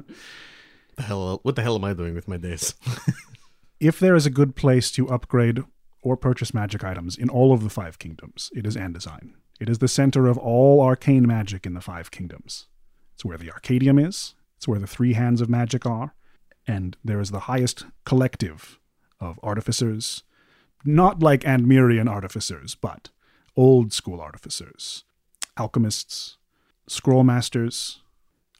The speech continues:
Speaker 2: I think it will be a fun shopping trip followed by intense training. That's my plan. Now, if you do well throughout the champion rank, there is a chance that you will gain new benefits from the inspiration you receive from the crowd.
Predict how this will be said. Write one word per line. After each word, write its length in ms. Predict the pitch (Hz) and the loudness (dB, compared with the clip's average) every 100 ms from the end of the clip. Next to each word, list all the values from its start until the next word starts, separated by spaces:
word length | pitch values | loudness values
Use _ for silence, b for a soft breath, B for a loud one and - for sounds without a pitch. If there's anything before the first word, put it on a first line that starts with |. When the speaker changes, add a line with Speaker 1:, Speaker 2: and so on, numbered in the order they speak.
| _ | _
Speaker 2:
I 80 | - | -14
think 520 | - 143 156 - - _ _ _ - | 0 2 2 -2 -20 _ _ _ -4
it 40 | |
will 120 | 120 | 0
be 120 | 113 120 | 2 2
a 40 | |
fun 260 | - 139 139 | 4 4 4
shopping 380 | - 127 - | 2 -2 -2
trip 320 | 113 - 104 _ | -4 -4 -10 _
followed 360 | 131 113 113 | -2 0 0
by 140 | 107 92 | -2 -6
intense 380 | 98 - 98 | -8 -8 -10
training. 320 | - 95 80 - _ _ _ _ _ | -10 -14 -14 -20 _ _ _ _ _
That's 180 | - - | -14 -12
my 140 | 87 | -12
plan. 240 | - - - _ _ _ _ _ _ _ _ - | -14 -18 -20 _ _ _ _ _ _ _ _ -4
Now, 360 | 120 110 107 - | -2 0 -2 0
if 200 | 160 196 | 2 4
you 80 | |
do 160 | 196 196 | 6 6
well 340 | 151 143 156 | 6 6 6
throughout 240 | 185 160 135 | 4 0 0
the 60 | |
champion 400 | 131 143 127 127 | 0 0 2 2
rank, 260 | 117 110 113 | 2 0 0
there 140 | 120 | 0
is 80 | 113 | -2
a 40 | 110 | -2
chance 440 | - 120 104 - | -4 -2 -2 -6
that 180 | - 104 | -8 -6
you 100 | 110 | -4
will 60 | 107 | -2
gain 280 | 117 117 | 0 4
new 100 | 113 | 4
benefits 560 | 113 147 156 - - - | 2 2 0 -4 -12 -14
from 200 | - 98 | -10 -8
the 120 | 95 | -8
inspiration 640 | 98 - - 104 98 101 | -8 -10 -8 -10 -8 -10
you 100 | 90 | -10
receive 360 | 85 92 - 85 | -12 -12 -12 -14
from 160 | - 78 | -18 -20
the 60 | |
crowd. 460 | - 90 71 - | -18 -18 -18 -20